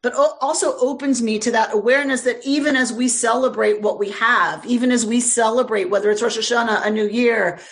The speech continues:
whether it's Pesach, you know, that we made it through another year and we're at the time of rebirth again and we're free and we have the rights and responsibilities of free citizens, even as we celebrate all of that,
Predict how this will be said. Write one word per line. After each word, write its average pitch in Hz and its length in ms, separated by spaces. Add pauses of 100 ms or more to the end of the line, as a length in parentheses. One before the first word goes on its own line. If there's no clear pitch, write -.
(120)
whether 226 280
it's 214 180
Pesach, 196 760 (320)
you 214 140
know, 202 60
that 208 180
we 220 100
made 233 240
it 247 180
through 220 260
another 214 280
year 226 320
and 202 100
we're 190 60
at 214 240
the 214 240
time 240 280
of 208 180
rebirth 247 520
again 202 320
and 185 160
we're 185 80
free 254 600
and 196 160
we 190 100
have 190 160
the 180 60
rights 247 380
and 226 100
responsibilities 208 840
of 196 100
free 185 140
citizens, 254 460 (260)
even 359 280
as 277 120
we 269 100
celebrate 240 720
all 208 240
of 180 120
that, 180 440